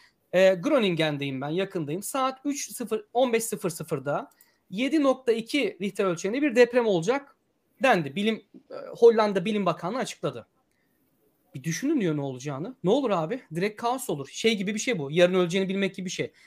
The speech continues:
Herkes dışarı çıkar. Marketler belki yağmalanır, bir şey olur. Bir gerginlik olur. Bir de diyor ki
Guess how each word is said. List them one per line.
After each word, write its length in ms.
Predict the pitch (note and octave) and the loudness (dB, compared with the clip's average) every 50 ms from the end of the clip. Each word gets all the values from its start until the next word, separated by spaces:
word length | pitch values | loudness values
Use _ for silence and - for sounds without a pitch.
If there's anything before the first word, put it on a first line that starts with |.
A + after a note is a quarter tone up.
| _ - | _ 4
Herkes 320 | A3+ G#3+ G#3+ - G3+ F3+ | 4 4 4 4 0 -2
dışarı 280 | F3+ E3+ - G3+ F#3 E3 | -2 -2 0 0 0 -2
çıkar. 400 | - - - G3 F3+ F3+ - - _ _ _ _ _ - | -2 -2 2 2 2 2 0 -6 _ _ _ _ _ 2
Marketler 600 | F#3+ F#3+ G3 F#3+ - G3 F#3+ F#3+ G3 F#3+ F#3 F3+ | 4 6 6 4 2 -2 0 2 4 4 4 4
belki 260 | F#3 F#3 F3+ - F#3+ | 2 2 0 0 0
yağmalanır, 520 | F#3 F#3 F3+ F#3 F3+ F3+ F3+ F3+ F3+ E3+ | 2 2 2 0 0 0 0 -2 -2 -4
bir 60 | F3 E3+ | -4 -6
şey 200 | - - G3+ F#3 | -4 -2 -2 -2
olur. 180 | F3+ F3 D#3+ | -2 -2 -4
Bir 60 | G#3+ | -6
gerginlik 600 | G3+ E3 D3 F3+ F#3 F3+ F3 F#3 A#3+ C#4 D4+ D4 F#3+ | -6 0 2 4 4 4 2 2 2 0 0 0 -2
olur. 160 | C3 - - _ _ _ _ _ _ _ _ _ _ - | -6 -8 -10 _ _ _ _ _ _ _ _ _ _ -2
Bir 220 | G3 C4 F4 F4+ | 2 2 4 4
de 160 | F4+ C#4+ G#3 | 4 2 4
diyor 200 | A3+ D#4 G#4+ G#4+ | 4 4 2 2
ki 280 | - - F#3 C3 - | 2 0 -2 -2 -4